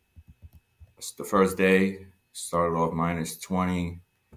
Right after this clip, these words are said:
and then we climbed up a little bit, nothing crazy. Did all right yesterday. Um,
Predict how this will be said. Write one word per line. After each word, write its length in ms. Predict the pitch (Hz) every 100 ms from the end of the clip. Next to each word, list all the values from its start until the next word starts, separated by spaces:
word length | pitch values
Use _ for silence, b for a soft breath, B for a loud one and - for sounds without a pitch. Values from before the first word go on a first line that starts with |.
| _ _ _ _ _ _ _ _ _ _ _ _ _ _ _ _ 52
and 120 | 60
then 140 | 71
we 100 | 73
climbed 360 | - 78 73 69
up 180 | 78 -
a 60 |
little 260 | 69 71 69
bit, 260 | 76 69
nothing 220 | 78 78 69
crazy. 680 | - 73 73 - 71 82 82 - _ _
Did 160 | 82
all 60 | 78
right 260 | 73 71 69
yesterday. 600 | 76 - - 73 76 80 - - - - - - _ - - - - - - _ _ 87 - _ _ _ _ _ _ _ _ - - - _ - _ _ _ _ _ _
Um, 800 | - 87 90 90 85 82 - -